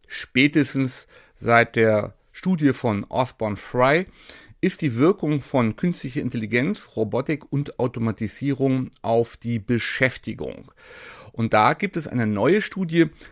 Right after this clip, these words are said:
die zu überraschend positiven Schlussfolgerungen kommt. Aber fangen wir mit der Investitionsneigung an. Und da gibt es eine provokative Frage am Anfang. Ist der Mittelstand noch das Rückgrat der Wirtschaft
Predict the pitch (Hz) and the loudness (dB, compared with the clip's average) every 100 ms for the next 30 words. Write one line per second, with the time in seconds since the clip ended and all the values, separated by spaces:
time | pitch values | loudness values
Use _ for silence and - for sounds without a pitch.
0 | - 139 143 - - 156 151 - - 135 | -8 -4 -4 -4 -4 -4 -4 -8 -4 0
1 | 131 110 113 131 180 147 - _ - 147 | 2 2 0 0 0 -2 -4 _ -2 2
2 | 147 147 139 - - 127 113 120 110 - | 4 4 0 -2 -4 -2 2 4 4 2
3 | _ - - 123 127 - - 98 101 98 | _ -14 -2 2 4 2 2 2 2 0
4 | 107 113 120 - 95 85 - - _ _ | -2 -2 -4 -6 -4 -4 -10 -20 _ _
5 | - _ - 170 - 214 214 196 185 170 | -20 _ 2 2 2 0 2 2 4 4
6 | 156 147 _ - - 135 143 139 135 - | 4 2 _ -20 -2 4 4 4 0 2
7 | 117 131 - 110 107 110 107 107 107 104 | 2 2 -2 -6 0 4 4 2 -2 -4
8 | - _ 95 92 78 110 _ _ - - | -12 _ -2 -2 -4 -16 _ _ -12 2
9 | 120 147 165 143 127 120 110 - _ - | 2 4 0 0 2 2 2 -2 _ -4
10 | 170 196 165 143 - - 143 143 - - | -2 -2 0 -2 -2 -4 0 0 0 0
11 | 101 113 123 120 - - - 110 107 - | 4 6 6 4 2 -2 -2 -4 -6 -10
12 | - - _ _ _ _ - 254 143 160 | -10 -18 _ _ _ _ -6 -2 2 2
13 | 254 277 - 165 175 _ 110 120 - - | 2 0 0 -2 -2 _ 0 0 -2 0
14 | 113 - 101 127 151 - 120 123 _ 95 | 0 0 2 2 2 2 4 4 _ -4
15 | 85 98 127 131 - 117 113 - | -2 2 2 4 2 2 2 -6